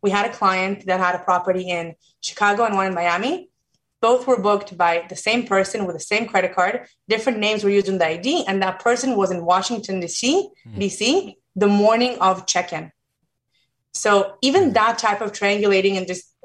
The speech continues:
Speaker 1: figuring out something about this story doesn't make sense, a human won't be able to spot it. So this really goes back to our algorithm, algorithms at the back end would flag something.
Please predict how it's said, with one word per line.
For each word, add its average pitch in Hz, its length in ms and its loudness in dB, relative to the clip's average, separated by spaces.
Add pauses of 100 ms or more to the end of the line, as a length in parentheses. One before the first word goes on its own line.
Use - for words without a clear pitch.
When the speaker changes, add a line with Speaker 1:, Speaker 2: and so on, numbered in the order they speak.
Speaker 1:
figuring 208 320 0
out 180 220 0 (260)
something 226 420 0
about 208 260 4
this 202 140 -2
story 196 240 0
doesn't 196 280 0
make 170 200 -6
sense, 208 380 -2 (440)
a 220 60 -2
human 262 420 0
won't 220 180 2
be 202 120 4
able 190 160 2
to 180 100 -8
spot 160 380 -2
it. - 140 -14
So 175 360 0 (160)
this 226 300 0
really 214 180 2
goes 196 220 4
back 180 320 -2
to 165 220 -6 (360)
our 208 240 2
algorithm, 196 640 0 (280)
algorithms 190 400 0
at 180 60 -6
the 180 60 0
back 170 320 -6
end 349 300 0 (220)
would 214 120 4
flag 185 300 0
something. 165 440 -10